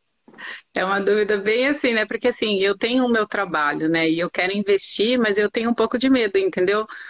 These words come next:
Porque eu sei que quando eu, eu, eu investi, tipo, no seis, no, no Insider mesmo, eu tenho que tá dedicado só a isso mesmo, né?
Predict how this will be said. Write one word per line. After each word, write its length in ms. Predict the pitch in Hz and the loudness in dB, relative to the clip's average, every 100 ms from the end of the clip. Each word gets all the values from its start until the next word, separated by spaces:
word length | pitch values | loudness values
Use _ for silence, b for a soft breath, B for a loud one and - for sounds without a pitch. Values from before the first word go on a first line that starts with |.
| B B - | B B -6
Porque 220 | 190 208 | -2 -2
eu 60 | 202 | -2
sei 240 | - 208 | -2 -4
que 160 | 202 196 | -4 -2
quando 420 | 214 220 220 214 | -2 0 2 2
eu, 300 | 208 202 190 | 4 4 2
eu, 720 | 190 185 185 175 170 180 - | 2 4 4 4 2 -2 -4
eu 220 | - 175 180 | 0 2 4
investi, 380 | 180 180 - 190 | 2 0 0 -2
tipo, 340 | 196 190 180 | -2 0 0
no 260 | 180 185 180 | 2 0 0
seis, 440 | - 185 190 190 | -2 0 2 2
no, 360 | 208 185 170 160 | 0 2 4 4
no 160 | 175 185 | 2 2
Insider 540 | 170 - 180 180 170 | 0 -2 -2 0 0
mesmo, 340 | 175 208 233 220 | 0 0 2 2
eu 120 | 185 | 2
tenho 200 | - 202 | 0 -4
que 120 | - | -6
tá 140 | - 208 | -6 -2
dedicado 540 | 208 208 214 220 214 | -2 -2 -4 -4 -6
só 220 | - 233 | -6 -2
a 120 | 262 277 | 0 0
isso 320 | 254 - 330 | -2 0 2
mesmo, 400 | 240 180 165 165 | 4 2 -2 -4
né? 220 | 175 180 | -2 -6